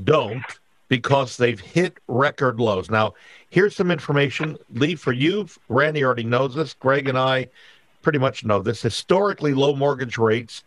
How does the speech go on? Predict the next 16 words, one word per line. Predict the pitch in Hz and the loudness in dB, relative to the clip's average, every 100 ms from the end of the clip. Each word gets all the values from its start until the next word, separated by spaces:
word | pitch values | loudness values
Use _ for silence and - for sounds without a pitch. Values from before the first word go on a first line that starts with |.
| _ - | _ -6
and | 104 | 0
don't | 143 156 | 0 0
hesitate | 131 131 113 127 117 | -2 -2 0 -2 -2
to | |
jump | 101 - 135 117 | -4 0 0 0
in | 127 117 | -2 0
here, | 104 95 | 0 0
anybody. | 92 90 90 92 98 - - - - - _ - - - | -2 -2 -2 -2 -4 -8 -20 -20 -20 -20 _ -12 -8 -2
Historically, | 113 - 180 196 151 117 117 120 | -2 0 2 2 0 -2 -2 0
mortgage | 117 151 170 139 | 2 2 0 -2
rates | 120 123 113 - - _ _ _ - | 0 0 -2 -10 -18 _ _ _ -2
are | 101 107 - _ | -2 -2 -6 _
a | 147 | 0
motivator | 180 196 113 98 87 92 | 2 0 0 -4 -4 -6
for | - 98 | -2 -2
buyers. | 87 101 90 92 143 131 | 0 0 0 -2 -4 -6